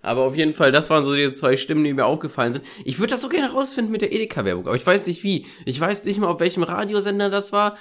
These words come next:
Edeka, ich hab die sogar <laughs> angeschrieben bei Instagram, die melden sich auch wieder nicht, Alter, die Schweine.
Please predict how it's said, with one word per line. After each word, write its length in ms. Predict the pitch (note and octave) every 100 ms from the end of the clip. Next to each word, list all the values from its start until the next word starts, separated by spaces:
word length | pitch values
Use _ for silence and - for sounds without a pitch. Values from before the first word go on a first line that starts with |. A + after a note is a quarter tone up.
| - -
Edeka, 480 | - G3+ G3+ G3+ G3+
ich 80 | F3+
hab 100 | F3
die 60 | E3
sogar 220 | D#3+ D#3
<laughs> 0 |
angeschrieben 580 | G3 G3 - F#3 - D#3+
bei 140 | C3+
Instagram, 500 | D#3 F3+ E3 E3 E3
die 100 | D3
melden 200 | D#3 E3+
sich 240 | B2+ -
auch 220 | - F#3+ G3+
wieder 180 | F#3
nicht, 260 | F3+ F#3+ -
Alter, 200 | E3+ F3+
die 100 | E3
Schweine. 440 | - E3 F3 F#3